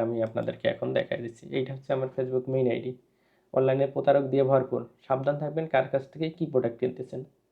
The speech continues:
আমার কাছ থেকে প্রোডাক্ট কিনতে হলে ফুল পেমেন্ট আগে করে দিতে হবে, তারপর আমি আপনাকে পেজ অথবা চ্যানেল দেবো। সুতরাং এই সকল বিষয় আগে জেনে নেবেন যে বিশ্বস্ত মানুষ কিনা। এই সকল বিষয় দেখে যদি মনে হয় আপনি, আপনাকে মনে হয় যদি আমি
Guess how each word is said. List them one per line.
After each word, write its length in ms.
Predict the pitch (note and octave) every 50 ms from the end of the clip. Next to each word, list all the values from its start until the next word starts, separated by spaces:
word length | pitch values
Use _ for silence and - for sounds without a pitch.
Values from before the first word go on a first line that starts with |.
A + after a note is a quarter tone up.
| _ _ _ _ _ _ _ _ _ _ _ _ _
আমার 220 | - - - C#3 C#3+
কাছ 140 | D3 C#3 - -
থেকে 160 | - C#3+ D3 D3 C#3 - _ _ _ _ A3 F3 C#3+ D3 - - _ _
প্রোডাক্ট 260 | D#3+ F#3 C#3 C#3 -
কিনতে 220 | D3+ C3+ C3+ D3+ D3
হলে 180 | D3 C#3+ D#3 D#3 - -
ফুল 180 | - E3 E3+ E3 E3
পেমেন্ট 220 | D3+ C#3+ D3 C#3 B2+ B2+
আগে 120 | B2+ C3 B2+
করে 200 | - C3 B2+ B2+
দিতে 180 | B2 B2 B2 C3+
হবে, 180 | D3 D3+ F3+ E3+
তারপর 300 | C3+ B2+ B2 - C3+ B2+
আমি 220 | A#2+ A#2+ B2 G#2+ - - - _ _ _ _ _ _ _ _ -
আপনাকে 360 | C3 - C3 C3 C3 C3 B2+ B2 - - - - - F3+ E3 D3 C#3+ D3 -
পেজ 180 | - C#3+ C#3 C3
অথবা 260 | C3+ C3 C3 B2 B2+ B2
চ্যানেল 260 | B2 C3 B2 A#2+ B2
দেবো। 180 | B2 B2+ B2+ C3 C3 -
সুতরাং 260 | - C3 C3+ C3 C3 C3 C3+ - _ -
এই 100 | D3 C3+
সকল 220 | - D3+ D3 C#3+ C3+
বিষয় 260 | C3 C3 B2+ C#3+ C3
আগে 160 | B2 B2 B2+ B2
জেনে 200 | B2+ B2 A#2+ A#2
নেবেন 260 | A#2 - A#2+ A2 - - - _ - B2
যে 140 | A#2+ A#2 A2+
বিশ্বস্ত 440 | A#2+ B2 B2+ B2+ - C3+ B2+ - -
মানুষ 240 | A#2+ A#2 B2 A#2+ - -
কিনা। 200 | - - C3 - - - _ _ _ _ _ _ _ _ -
এই 80 | C#3+
সকল 240 | C3+ - C#3+ - D3+ D3+
বিষয় 300 | C#3+ C#3+ C#3+ - D3+ D3+
দেখে 240 | C#3 D3 D3+ D3+ E3+ D#3+
যদি 200 | C3+ C#3 C3+ C3
মনে 260 | B2 B2 B2 C3 D#3
হয় 180 | D3+ D#3 D3 C3+ A#2
আপনি, 300 | - - B2+ B2+ C3 C3 C3 B2+ B2 B2+ - _ _ _ _ _ _ _ _ _ _ -
আপনাকে 300 | C#3 C#3 C#3+ C#3+ C#3+ -
মনে 180 | C#3+ C3+ C3+ D3 D3
হয় 120 | D#3 C#3
যদি 220 | C3 C#3 C3+ C#3 B2+
আমি 180 | B2+ C3 C3+